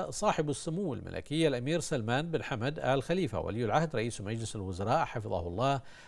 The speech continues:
برقية شكر جوابية إلى صاحبة السمو الملكي الأميرة سبيكة بنت إبراهيم آل خليفة قرينة جلالة الملك المفدى رئيسة المجلس الأعلى للمرأة حفظها الله،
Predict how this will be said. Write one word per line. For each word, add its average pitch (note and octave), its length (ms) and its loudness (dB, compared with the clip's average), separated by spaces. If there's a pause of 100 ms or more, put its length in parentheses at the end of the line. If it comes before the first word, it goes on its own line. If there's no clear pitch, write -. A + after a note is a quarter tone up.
(120)
برقية D3 520 10
شكر E3+ 340 4
جوابية C#3 600 4
إلى F#2 260 0
صاحبة D3 500 2
السمو D#3+ 440 -2
الملكي C3 600 0
الأميرة C#3 440 4
سبيكة C3 460 2
بنت C#3+ 260 -2
إبراهيم G#2 520 0
آل D#3+ 160 6
خليفة B2+ 500 2 (380)
قرينة G3 460 8
جلالة C3 500 4
الملك A2+ 380 -2
المفدى D3 480 6
رئيسة C#3 400 0 (100)
المجلس B2+ 420 -4
الأعلى C3 380 4
للمرأة A2 520 0
حفظها B2 400 0
الله، B2+ 380 6